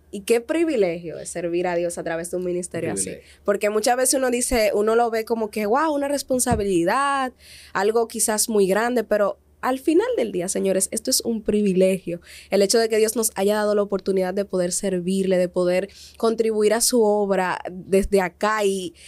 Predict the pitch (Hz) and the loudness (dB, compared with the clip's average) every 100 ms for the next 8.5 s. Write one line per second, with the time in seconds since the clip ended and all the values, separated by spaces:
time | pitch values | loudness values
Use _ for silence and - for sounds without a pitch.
0 | - 233 240 240 269 _ - 262 254 214 | 0 4 4 2 -4 _ -4 -2 -2 -2
1 | 190 190 190 220 254 208 214 277 269 214 | 0 2 2 0 0 0 0 0 0 0
2 | 190 185 190 185 190 190 185 180 175 _ | 0 0 -2 0 0 0 -2 -4 -6 _
3 | _ _ - 202 208 196 196 190 185 175 | _ _ -4 -2 0 0 0 0 0 0
4 | - 165 160 175 190 202 196 214 233 247 | -2 -6 -6 -6 -2 2 2 4 0 0
5 | 220 220 214 - 208 196 196 190 208 196 | -2 0 -2 -2 -4 -2 -2 0 2 2
6 | 202 220 208 196 196 185 190 196 202 180 | 2 -2 0 0 -2 -4 -2 -2 -2 -2
7 | - 208 208 202 196 - - - - - | -2 -2 -4 -6 -8 -10 -20 -20 -14 -6
8 | 208 214 202 202 - | 0 2 2 2 -4